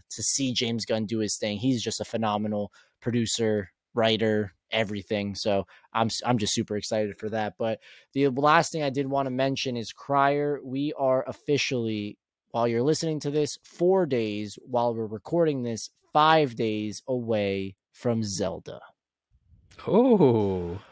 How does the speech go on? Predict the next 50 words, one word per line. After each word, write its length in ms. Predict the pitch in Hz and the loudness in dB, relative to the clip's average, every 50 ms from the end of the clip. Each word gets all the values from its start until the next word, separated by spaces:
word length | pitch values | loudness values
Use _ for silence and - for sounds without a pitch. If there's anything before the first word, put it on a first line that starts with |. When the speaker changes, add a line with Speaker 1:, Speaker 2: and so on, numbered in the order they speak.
| _ _ _ _ _ | _ _ _ _ _
Speaker 1:
We 380 | 127 110 147 170 185 190 185 180 | -4 2 4 4 4 6 6 8
are 460 | 165 156 151 147 139 135 131 127 123 | 8 8 8 8 6 4 2 0 -2
Speaker 2:
I 80 | 120 110 | -4 -4
didn't 100 | 107 127 | -4 -4
even 140 | 101 87 | -4 -2
know 160 | 90 120 127 101 | -2 -2 -2 -2
that. 140 | 80 85 - | -2 -4 -4
That's 240 | 123 120 123 123 127 | -4 -2 0 2 6
Speaker 1:
right 340 | 135 143 147 151 180 202 | 6 6 8 8 6 6
Speaker 2:
awesome. 60 | - - | 4 4
Speaker 1:
there, 640 | 220 196 175 156 143 131 127 120 113 110 113 117 _ _ | 6 8 8 8 6 2 0 -2 -2 -4 -6 -8 _ _
and 160 | 143 131 131 | -6 -2 0
we're 100 | 135 143 | 0 2
gonna 120 | 151 147 139 | 2 2 2
have 200 | 131 131 131 - 139 | 2 0 0 -2 -2
a 160 | 135 135 135 | 0 0 0
great 500 | 113 113 127 120 127 147 147 143 135 - | 0 -2 -4 0 2 4 2 2 0 -4
time 280 | - 131 127 127 120 110 | -4 -2 -2 -2 -4 -4
playing. 420 | - 135 135 135 131 131 131 131 | -2 -2 -2 0 -2 -4 -6 -8
I 240 | - 110 117 120 120 | -6 -2 0 0 0
got 280 | 113 104 135 120 120 - | 2 2 0 0 0 -4
the 60 | - | -6
capture 440 | - 135 123 123 120 - - 131 - | -2 2 2 2 2 0 -6 -12 -4
card 260 | - 127 123 123 120 | -2 0 0 2 2
ready. 400 | 123 123 120 123 127 123 117 - - - - | 2 2 2 2 0 -2 -2 -6 -10 -20 -12
We're 240 | - 117 117 123 120 | -8 -4 -4 -4 -2
going 340 | 104 127 127 127 127 131 120 | 2 4 4 4 4 4 0
to 80 | 120 110 | -2 -4
be 120 | 127 123 | -4 -4
streaming. 680 | 120 - - - 131 127 123 123 123 123 123 123 117 | -4 -6 -8 -8 -6 -6 -4 -4 -4 -4 -6 -6 -6
We're 140 | 107 117 117 | -4 -6 -2
gonna 180 | 107 135 143 147 | 0 0 0 0
be 220 | 135 160 160 156 | 0 0 0 0
in 160 | 147 139 127 | 0 0 0
Discord, 560 | 107 160 190 196 185 - - 180 147 135 127 113 | 2 2 2 4 2 0 0 2 2 2 2 0
just 160 | 127 120 - | -2 -4 -4
shooting 300 | - 175 165 160 165 165 | -4 -4 -4 -4 -4 -6
the 60 | 156 | -6
shit 260 | - - 180 175 - _ | -4 -2 -2 -2 -2 _
in 200 | 170 165 170 175 | -4 -2 -2 0
there 220 | 170 156 151 156 | 0 -2 -2 0
as 180 | 156 156 135 139 | -2 -2 -2 -2
well 200 | 143 147 147 147 | 0 0 0 0
for 220 | - - 165 156 - _ | 0 -2 -4 -4 -2 _
hours, 500 | 160 160 156 160 165 147 139 127 123 120 | 0 2 4 4 4 4 2 0 -2 -2
'cause 200 | - 143 127 120 - 127 | 0 -2 -2 -2 -2 -4
I 160 | 131 156 170 | -4 -4 -4
can 240 | - 185 165 151 - | -4 -8 -8 -10 -10
play 300 | _ - 139 139 135 123 | _ -2 0 0 0 -2
Zelda 600 | 113 - 131 127 127 123 117 107 127 127 120 | -4 -4 -2 -2 -2 -4 -4 -6 -6 -6 -8